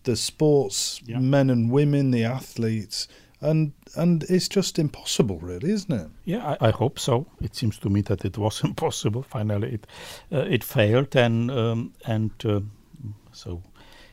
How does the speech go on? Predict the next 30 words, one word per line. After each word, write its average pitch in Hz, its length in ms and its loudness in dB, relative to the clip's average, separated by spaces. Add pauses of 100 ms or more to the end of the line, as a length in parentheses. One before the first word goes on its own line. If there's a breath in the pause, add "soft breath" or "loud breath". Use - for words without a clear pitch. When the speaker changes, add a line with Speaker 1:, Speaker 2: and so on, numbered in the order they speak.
(100)
Speaker 2:
in 107 160 -6
politics 110 720 -4
or 107 140 0
in 110 120 -4
economy, 131 460 2
you 113 80 4
can 127 180 0
see 120 200 0
it 110 80 0
also, 120 360 0
but 95 260 -2
in, 98 180 0
in 107 240 -4
fields 107 400 -4
like 92 180 -6
sport 101 480 -2
or 98 180 -6
culture 101 540 -2 (560 soft breath)
or - 100 -2
music 113 560 4
and 101 140 0
so 107 300 2
on. 104 140 0
So 113 340 -2
all 123 160 2
those 113 320 -2
efforts 110 540 -2
of 98 180 -4
the 107 100 -2
system 110 600 -4